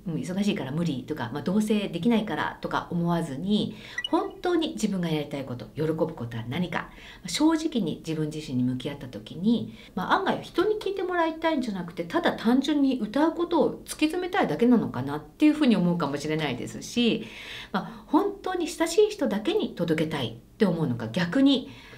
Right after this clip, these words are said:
まあ、自分のことをし-、まあ、知ってる人には聞かれたくないって思うかもしれませんしね。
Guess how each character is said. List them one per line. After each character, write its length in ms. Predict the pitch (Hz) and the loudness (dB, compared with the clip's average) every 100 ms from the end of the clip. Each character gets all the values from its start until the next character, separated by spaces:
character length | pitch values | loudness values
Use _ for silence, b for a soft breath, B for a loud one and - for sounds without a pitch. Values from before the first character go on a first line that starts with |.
| B | B
ま 60 | |
あ、 20 | 170 | -2
自 160 | 175 | 4
分 160 | 220 320 | 6 4
の 80 | 339 | 2
こ 80 | |
と 80 | - | -2
を 40 | - | -2
し-、 300 | - - - | -6 -10 -6
ま 100 | 175 | -4
あ、 20 | |
知 140 | 170 | -4
っ 20 | - | 0
て 100 | 302 | 0
る 80 | |
人 140 | 285 330 | 2 4
に 100 | 226 | 4
は 60 | |
聞 120 | 120 - | 2 4
か 120 | 208 | 6
れ 60 | |
た 100 | 214 | 8
く 80 | 156 | 6
な 100 | 165 | 4
い 60 | 165 | 2
っ 60 | - | 0
て 240 | - 135 | -4 -4
思 240 | - 156 | -2 -4
う 20 | 139 | -4
か 140 | 120 | -4
も 60 | 120 | -4
し 100 | 123 | -2
れ 60 | |
ま 100 | 117 | 0
せ 100 | 117 | -2
ん 80 | 117 | -4
し 140 | 101 | -6
ね。 260 | 147 175 175 | -4 -4 -6